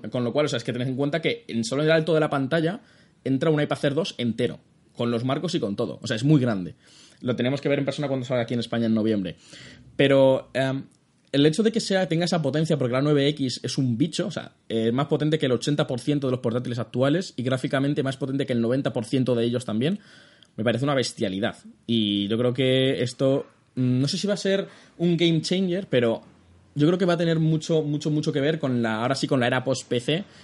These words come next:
y demás. Yo creo que Apple ya sí que ha dado un golpe sobre la mesa y esto se hace así. El iPad, vamos a quitar tanto de que sea una herramienta de multimedia para que sea re-,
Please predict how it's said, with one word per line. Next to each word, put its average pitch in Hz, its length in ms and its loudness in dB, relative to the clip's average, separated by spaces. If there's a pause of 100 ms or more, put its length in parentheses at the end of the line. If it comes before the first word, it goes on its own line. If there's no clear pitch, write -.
y 135 80 0
demás. 127 280 4
Yo 143 80 4
creo 131 100 2
que 135 140 2
Apple 131 480 0
ya 120 160 0
sí 120 140 -4
que 123 60 2
ha 123 40 4
dado 120 120 4
un 123 60 0
golpe 123 180 0
sobre 123 180 0
la 120 80 0
mesa 143 380 -2
y 101 260 0
esto 120 180 -4
se 127 60 -4
hace 120 100 -4
así. 170 440 0
El 110 140 -2
iPad, 123 220 -2 (200)
vamos 127 320 -4
a 127 80 -4
quitar 123 260 -4
tanto 123 320 -4
de 120 80 -4
que 120 100 -4
sea 120 280 -2
una 123 200 -2
herramienta 120 340 -2
de 120 100 0
multimedia 120 500 0
para 117 140 -2
que 117 60 -2
sea 117 120 -6
re-, 117 140 -6